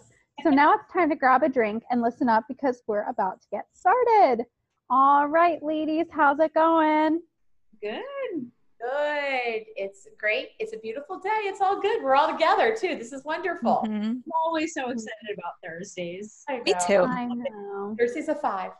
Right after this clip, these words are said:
Speaker 3: <laughs>
Speaker 1: <laughs> Best day of the week. All right, so let's start with what's on our needles, starting with you, Bina. What are you knitting?
Speaker 2: Finally have an update. <laughs> I'm knitting something new for the first time in, like, a year.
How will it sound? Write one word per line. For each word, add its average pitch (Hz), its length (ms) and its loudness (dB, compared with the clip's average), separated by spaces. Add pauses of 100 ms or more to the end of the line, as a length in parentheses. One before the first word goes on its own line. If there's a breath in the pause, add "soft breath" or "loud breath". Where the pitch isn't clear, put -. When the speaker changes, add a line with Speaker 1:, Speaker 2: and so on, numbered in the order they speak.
Speaker 3:
<laughs> - 0 -
Speaker 1:
<laughs> 320 1400 0
Best 226 220 2
day 277 140 2
of 285 60 -2
the 302 60 -4
week. 240 220 -4 (600 soft breath)
All 269 120 6
right, 370 240 4
so 330 80 4
let's 320 140 0
start 311 240 4
with 320 180 0
what's 247 260 0
on 302 120 2
our 302 160 -2
needles, 220 680 0
starting 220 340 2
with 294 200 -2
you, 208 200 0
Bina. 202 540 -6
What 214 140 -2
are 226 40 0
you 233 100 2
knitting? 202 440 -4 (800)
Speaker 2:
Finally 214 520 -10
have 208 180 -8 (160)
an 208 100 -10 (120)
update. 302 680 -4 (140)
<laughs> - 760 -8
I'm 269 140 -2
knitting 311 300 -6
something 320 400 -4
new 311 300 -4
for 302 80 -8
the 277 180 -6
first 302 220 -6
time 294 200 -2
in, 311 80 -6
like, 294 220 -6
a 233 80 -6
year. 240 500 -8